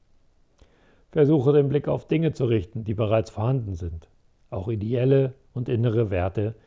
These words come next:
wie zum Beispiel Mitgefühl zu spüren, liebevoll, umsorgend, ausdauernd und zäh zu sein.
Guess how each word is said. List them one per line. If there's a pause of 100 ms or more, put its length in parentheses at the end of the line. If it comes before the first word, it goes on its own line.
(240)
wie
zum
Beispiel (400)
Mitgefühl
zu
spüren, (340)
liebevoll,
umsorgend,
ausdauernd (320)
und
zäh
zu
sein.